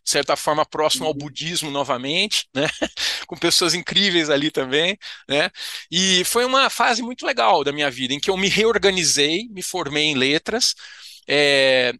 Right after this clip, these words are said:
Speaker 1: e fiz um projeto junto com a Cláudia. Nós criamos ali o Instituto Siddhartha, né, que hoje faz projetos, é, de trans-,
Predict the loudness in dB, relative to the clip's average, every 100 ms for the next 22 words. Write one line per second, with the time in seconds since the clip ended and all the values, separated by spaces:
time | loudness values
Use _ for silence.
0 | -10 -10 -8 -6 -8 -4 -4 2 2 0
1 | -6 -18 -12 -12 -4 -4 -2 0 0 -2
2 | -6 -4 -2 -2 0 -2 0 -2 -2 -2
3 | -4 -4 -10 -2 0 0 0 2 0 -2
4 | -6 -2 -4 -4 -6 -4 -4 -2 -4 -6
5 | -16 -20 -20 -8 -2 -2 -2 -4 0 0
6 | -2 0 2 2 0 -2 -4 -8 -4 0
7 | 0 -2